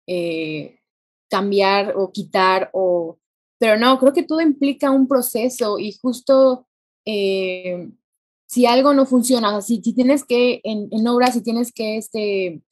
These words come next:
solucionar algo, eso no te permite avanzar todas las demás etapas.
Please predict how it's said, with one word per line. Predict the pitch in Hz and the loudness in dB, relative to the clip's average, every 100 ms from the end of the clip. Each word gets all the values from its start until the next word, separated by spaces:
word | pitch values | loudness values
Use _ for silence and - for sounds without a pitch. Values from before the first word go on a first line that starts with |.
| _ | _
solucionar | - 220 220 220 226 | 0 0 0 -2 0
algo, | 240 240 240 294 - _ _ _ | 2 2 2 0 -2 _ _ _
eso | 254 277 | 4 6
no | 269 | 6
te | 269 | 4
permite | 262 214 220 233 | 2 0 0 2
avanzar | 240 196 196 233 247 | 2 0 0 -2 0
todas | 302 311 233 | 0 2 2
las | 190 | 0
demás | 185 180 185 | -2 -6 -8
etapas. | 185 190 151 - | -8 -8 -8 -16